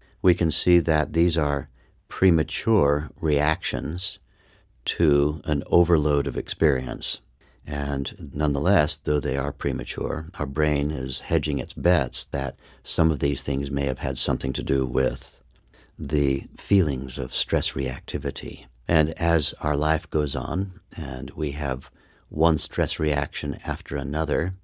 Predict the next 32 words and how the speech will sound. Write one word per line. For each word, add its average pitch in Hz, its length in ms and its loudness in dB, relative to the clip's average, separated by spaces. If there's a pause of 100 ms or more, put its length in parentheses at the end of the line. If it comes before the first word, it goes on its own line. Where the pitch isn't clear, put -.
(160)
as 73 240 -4
we 71 220 -2
continue 71 580 -2
to 67 300 -8
have 67 560 -8 (560)
greater 78 320 6
and 69 160 -2
greater 69 500 0 (140)
change 92 340 6
in 73 100 0
our 65 120 -4
life, 67 440 -6 (720)
then 85 300 6
we 78 340 0
accumulate 78 720 -2
and 69 160 -4
build 73 240 -2
up 76 340 -4 (420)
layer 82 520 4
after 73 280 -4
layer 71 540 0
of - 240 -12
premature 76 640 -2
cognitive 71 640 -6
commitments. 69 640 -4
This 87 240 -4
is 92 140 0
a 71 200 0 (600)
scientific 95 540 4
term 80 280 2
that 71 160 -2
describes 82 800 0